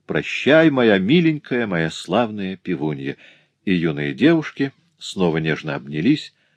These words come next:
стараясь скрыть свое волнение. Хохотушка направилась в тюрьму, чтобы проведать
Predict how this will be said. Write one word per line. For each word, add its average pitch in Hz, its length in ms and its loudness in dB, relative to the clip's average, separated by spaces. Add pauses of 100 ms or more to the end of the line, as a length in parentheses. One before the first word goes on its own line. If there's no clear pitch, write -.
(140)
стараясь 101 680 -2
скрыть - 460 -2
свое 82 340 -4
волнение. 69 560 -10 (720)
Хохотушка 139 580 2
направилась 98 540 2
в - 100 -18
тюрьму, 151 540 4
чтобы 117 340 -2
проведать 120 720 2